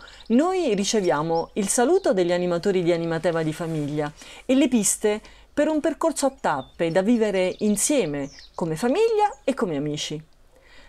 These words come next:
Nel materiale di bordo troviamo un commento al Vangelo che racconta il viaggio dei discepoli di Emmaus scritto da Suor Melania, la new entry sul versante biblico.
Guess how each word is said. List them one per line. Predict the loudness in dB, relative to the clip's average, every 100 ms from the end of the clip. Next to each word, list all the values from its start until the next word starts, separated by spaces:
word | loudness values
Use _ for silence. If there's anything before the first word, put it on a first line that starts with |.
| -4
Nel | 0
materiale | 0 2 2 2 2
di | 0
bordo | 0 0 0 2 2
troviamo | 2 0 2 2 0
un | 0
commento | 0 2 2 0 0
al | -2
Vangelo | 0 0 2 2 2 2 0 -2 -20 -20 _
che | 2
racconta | 2 0 0 2
il | 2 4
viaggio | 4 4 4 2 0 0 0 0
dei | 0 2
discepoli | 0 0 0 2 0
di | 2
Emmaus | 2 2 -2 -2 -2 0 0
scritto | 0 0 0 0 -2
da | 0
Suor | -2
Melania, | -2 0 0 0 -2 -4 -4 -14 -8
la | 0 4
new | 4
entry | 4 2 2 2 0 -2 -8
sul | -4 0
versante | 2 0 0 0 0
biblico. | 0 0 0 0 0 -2 -10